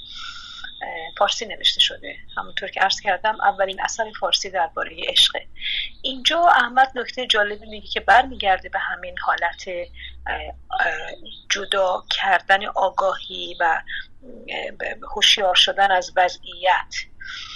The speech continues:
به جای اینکه در وحدت و اون دریای عشق فرد شنا کنه و غرق بشه، متوجه هست که چه می‌گذرد و نگران احوال خودشه در این، اه،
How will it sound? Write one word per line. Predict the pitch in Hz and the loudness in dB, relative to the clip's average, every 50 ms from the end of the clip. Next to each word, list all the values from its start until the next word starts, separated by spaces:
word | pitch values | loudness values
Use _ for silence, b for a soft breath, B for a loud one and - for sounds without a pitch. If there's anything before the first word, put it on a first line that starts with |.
| B B - - - - 185 - | B B -14 -16 -16 -16 -10 -6
به | 208 196 190 | -6 -4 -4
جای | - 202 190 190 190 190 190 | -2 0 2 2 2 0 -4
اینکه | 190 - 185 185 - - 190 | -6 -8 -10 -10 -8 -6 0
در | 196 190 180 180 180 - | 4 4 4 4 6 4
وحدت | 185 190 - - - 196 190 190 - - | 4 4 4 2 2 2 2 2 2 -4
و | 175 | -6
اون | - 180 185 | -6 -6 -2
دریای | 185 190 175 170 170 175 180 185 180 175 175 | 2 6 6 6 6 4 2 0 0 0 -2
عشق | - - 185 - - - - - - | -6 0 4 4 4 4 2 -2 0
فرد | 185 165 165 170 - - | 2 2 2 2 2 4
شنا | - - - 170 170 170 175 | 4 4 4 4 2 0 0
کنه | 170 - - 175 170 165 165 - | 0 -2 -4 -6 -6 -6 -8 -6
و | 165 165 - | -6 0 4
غرق | 180 175 165 165 - - - | 4 4 4 4 0 -6 0
بشه، | 180 - - - 240 226 220 220 220 B B B B B - - - | 4 4 4 4 4 0 -2 -4 -6 B B B B B -18 -14 -12
متوجه | 185 196 196 202 - - 202 190 202 185 180 180 - 233 220 | -8 -8 -6 -6 -4 -4 0 2 4 4 4 4 2 2 4
هست | 233 226 214 - - | 2 0 0 -2 -6
که | - 196 | -6 0
چه | - - - 208 | 2 2 2 2
می‌گذرد | 202 196 190 190 190 175 180 190 185 185 185 185 185 - | -4 -8 -6 -6 -6 -2 0 2 4 6 4 4 4 2
و | 175 175 170 170 | 2 2 2 2
نگران | 175 180 175 175 185 175 170 175 185 190 190 196 | 0 -4 -2 2 4 4 6 6 4 2 2 2
احوال | - - - - - 185 185 180 - | 0 0 -2 -2 0 0 0 0 -2
خودشه | - - 190 185 - - - - - - | -4 -6 -6 -2 2 4 4 4 4 2
در | - 85 - | 0 -4 -4
این، | - - 175 175 - | -4 -8 -14 -14 -14
اه، | - - - - - - - - - - - 156 160 160 - | -14 -12 -10 -8 -8 -8 -8 -10 -12 -14 -14 -14 -14 -14 -14